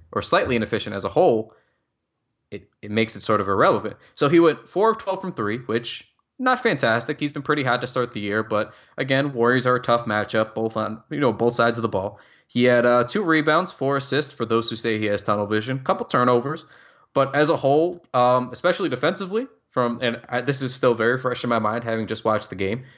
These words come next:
he was engaged pretty much the entire way through. I mean, he was matched up on Klay or, uh, Iguodala, a couple, you know, those wing guys, and I just felt like he did a great job. He switched when he was supposed to switch. He, I mean, he was covering, he was contesting.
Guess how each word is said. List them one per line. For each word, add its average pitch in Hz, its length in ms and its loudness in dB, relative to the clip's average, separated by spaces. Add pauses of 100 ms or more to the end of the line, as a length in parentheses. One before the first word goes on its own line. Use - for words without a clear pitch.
(320)
he 120 180 4
was 117 320 4
engaged 117 760 2 (840)
pretty 196 220 2
much 185 200 2
the 175 80 -2
entire 139 600 2 (100)
way 117 240 0
through. 107 320 -4
I 95 40 -6
mean, 101 120 -6
he 113 80 0
was 113 140 -2
matched 120 220 0
up - 100 -10
on 95 120 -6
Klay 120 500 2
or, 98 180 -6 (380)
uh, 98 340 -4 (140)
Iguodala, 120 600 2
a 113 40 2
couple, 120 420 0
you 120 80 -6
know, 104 80 -4
those 104 260 -6
wing 120 220 0
guys, 110 340 2
and 107 100 -2
I 117 60 2
just 120 160 -2
felt 120 140 0
like 117 140 -4
he 113 80 -14
did 110 160 -2
a 101 40 -2
great 110 240 0
job. 110 280 2
He 110 60 -2
switched - 480 -4 (120)
when 117 100 -2
he 120 60 2
was 113 80 0
supposed 117 200 0
to 107 60 -8
switch. 104 440 0
He, 101 280 -4
I 98 40 -4
mean, 104 140 0
he 101 80 0
was 98 100 -4
covering, 110 440 0
he 104 60 -2
was 101 100 -8
contesting. 101 580 -6